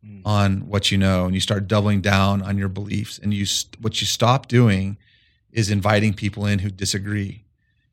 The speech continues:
Speaker 2: You stop, you stop getting the truth. S-, people stop telling you the truth.
Speaker 1: Echo
Speaker 2: It's
Speaker 1: chamber.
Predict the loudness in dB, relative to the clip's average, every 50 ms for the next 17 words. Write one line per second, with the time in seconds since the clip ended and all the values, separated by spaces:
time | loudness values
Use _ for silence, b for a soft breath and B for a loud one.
0 | _ _ -16 -10 -6 -4 -4 -2 0 2 4 4 4 2 0 -4 -12 -20 _ _
1 | _ _ -8 -4 2 6 8 8 8 8 6 4 4 2 0 -2 -6 -4 -4 -4
2 | -4 -4 -6 -10 -14 -14 -8 -4 -2 -2 0 0 2 2 2 2 2 0 -2 0
3 | 2 2 2 2 0 0 -2 -4 -4 -4 -4 -4 -4 -6 -8 -6 -6 -6 -6 -6
4 | -6 -8 -8 -12